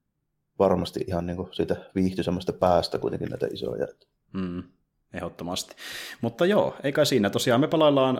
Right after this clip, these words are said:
Speaker 2: ö, asiaan Jarmo kanssa jossain vaiheessa myöhemmin, jos löytyy joku oikea keskustelun aihe, niin varmasti Merkarin kanssa myöskin, että pitää vähän katsoa, mitä tulee vastaan tämän vuoden aikana, varsinkin
Speaker 1: Joo, il-, ilman muuta, jos osuu vaan hollille, niin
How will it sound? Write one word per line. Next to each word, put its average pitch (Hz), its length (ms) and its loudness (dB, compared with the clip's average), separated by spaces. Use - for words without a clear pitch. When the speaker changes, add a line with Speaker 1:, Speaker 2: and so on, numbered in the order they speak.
Speaker 2:
ö, 123 180 2
asiaan 110 500 2
Jarmo 117 200 2
kanssa 107 200 -2
jossain 107 240 0
vaiheessa 104 180 0
myöhemmin, 107 340 2
jos 101 140 0
löytyy 107 240 2
joku 101 200 0
oikea 104 420 0
keskustelun 101 480 0
aihe, 101 260 4
niin 95 120 0
varmasti 101 240 0
Merkarin 113 380 2
kanssa 87 200 -4
myöskin, 85 360 -4
että - 260 -10
pitää 90 160 -4
vähän 95 120 -2
katsoa, 98 240 -2
mitä 92 120 -6
tulee 92 180 -2
vastaan 95 300 0
tämän 87 240 -4
vuoden 90 200 -4
aikana, 87 380 -4
varsinkin 92 340 -4
Speaker 1:
Joo, 95 220 4
il-, 110 140 4
ilman 127 240 8
muuta, 127 220 6
jos 101 80 4
osuu 107 320 4
vaan 107 160 4
hollille, 87 460 2
niin - 220 -16